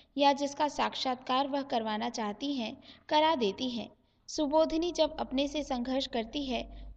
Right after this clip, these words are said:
तो हार जाती है, अपनी भावनाओं के आगे परास्त हो जाती है और एक छोटी सी नौकरी के लिए किए गए संघर्ष में जीत जाती है।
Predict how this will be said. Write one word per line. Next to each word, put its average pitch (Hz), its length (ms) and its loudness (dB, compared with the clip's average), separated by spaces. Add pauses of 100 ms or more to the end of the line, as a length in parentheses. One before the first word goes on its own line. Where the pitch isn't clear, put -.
तो 349 100 2
हार 233 280 2
जाती 240 360 -4
है, 240 200 -6 (420)
अपनी 294 280 2
भावनाओं 247 520 0
के 277 160 -2
आगे 220 360 0
परास्त 254 440 -2
हो 220 180 -4
जाती 208 360 -6
है 220 300 -6 (380)
और 262 200 6
एक 269 180 2
छोटी 254 340 -2
सी 269 160 -2
नौकरी 240 380 -2
के 254 200 0
लिए 220 300 0 (260)
किए 330 260 2
गए 339 180 4
संघर्ष 254 520 -2
में 277 160 0
जीत 254 260 -2
जाती 208 340 -2
है। 220 240 -8